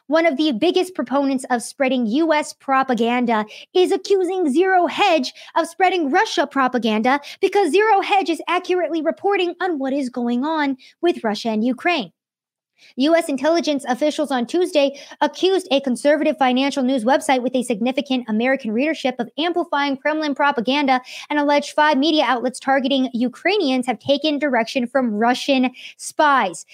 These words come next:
This first lead paragraph here, what does that sound like? It sounds like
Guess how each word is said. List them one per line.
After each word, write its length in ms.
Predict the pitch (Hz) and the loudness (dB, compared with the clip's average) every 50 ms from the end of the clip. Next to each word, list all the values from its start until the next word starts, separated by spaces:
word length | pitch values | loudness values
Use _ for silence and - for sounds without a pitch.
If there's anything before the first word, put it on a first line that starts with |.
| - - - _ - | -20 -20 -20 _ 2
This 260 | 359 415 403 415 - | 2 2 2 0 -4
first 540 | - - 359 370 403 427 440 440 - - - - | -4 0 2 4 4 4 2 0 -6 -10 -10 -8
lead 360 | 262 233 262 294 302 320 262 - | -4 -2 0 2 2 0 0 -2
paragraph 520 | - - 226 226 233 233 277 269 269 269 | -4 -2 -2 0 0 2 2 2 2 0
here, 140 | - 339 330 | 0 0 2
what 180 | 349 466 480 | 2 2 2
does 100 | 427 - | 2 0
that 200 | - 226 214 - | -2 -4 -4 -6
sound 340 | - - 202 185 196 196 202 | -8 -10 -8 -8 -6 -6 -4
like? 260 | 208 220 254 277 - - - - _ _ _ _ _ _ _ - - | -2 -2 -4 -4 -6 -10 -14 -14 _ _ _ _ _ _ _ -4 -2
It 100 | 392 359 | -2 0
sounds 300 | 359 427 415 415 415 370 | 2 2 2 2 4 2
like 160 | 415 392 | 2 0